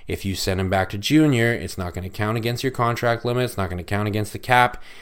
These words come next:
and it's gonna slide into next year anyways. Give him that vote of confidence. He has earned the right to call himself a signed player with the Montreal Canadiens, as far as I'm concerned. I hope that management sees that as well,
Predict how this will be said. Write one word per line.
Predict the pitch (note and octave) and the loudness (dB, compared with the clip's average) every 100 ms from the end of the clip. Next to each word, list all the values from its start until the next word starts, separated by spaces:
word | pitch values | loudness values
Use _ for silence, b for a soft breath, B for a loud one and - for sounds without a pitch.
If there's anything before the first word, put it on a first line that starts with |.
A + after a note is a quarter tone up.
| B B | B B
and | A2 A2+ A2 | 0 2 2
it's | - | 0
gonna | A2 | -2
slide | G2+ - G2 G2+ | -2 -2 0 0
into | F#2+ F#2+ | 0 -4
next | F#2 F2+ F#2 | -4 -6 -6
year | F2+ | -6
anyways. | F2 E2 C#2+ - | -6 -8 -10 -6
Give | G#2+ | -2
him | B2+ | 0
that | B2 G2+ | 0 0
vote | G2+ G2 | 0 -2
of | |
confidence. | - F2+ E2+ E2+ F2 | -4 -6 -8 -10 -12
He | - A2+ B2 | -10 -2 0
has | B2+ - - | 0 -2 -2
earned | - G2 F2+ G2 - B B B B B B | 0 2 0 -2 -2 B B B B B B
the | G#2+ | 0
right | G2+ G#2 F#2+ F2+ | 4 4 4 0
to | - | -4
call | F#2+ G#2+ G#2 F#2+ | -4 2 4 4
himself | G2 F2+ - E2+ E2+ - B B - | 0 -2 -4 -6 -6 -10 B B -6
a | F#2 | -4
signed | - - G#2+ G#2 G#2 G#2+ | 0 0 2 2 0 -4
player | - G2+ F2+ D2 - b b b | -4 -2 -2 -6 -12 b b b
with | F#2+ - | -4 -2
the | |
Montreal | F#2 F2+ - F#2 E2+ | -4 -2 -2 -2 -4
Canadiens, | - F2+ F#2 E2+ E2+ | -4 -4 -4 -4 -8
as | F2+ | -8
far | - G2+ F2+ | -2 0 0
as | E2+ | -2
I'm | F2+ F2 | -4 -6
concerned. | F2 E2+ F#2 - - B B B B | -8 -8 -8 -10 -16 B B B B
I | F2 F2 | -6 0
hope | A2 A#2 | 2 2
that | - G2+ | 0 -2
management | A2+ A2 G#2 G#2+ G2+ | 0 0 0 0 -2
sees | G#2+ G2 | -2 0
that | G2+ | 0
as | F#2 F2+ | 0 -2
well, | F#2+ A2+ E3+ | 0 0 -2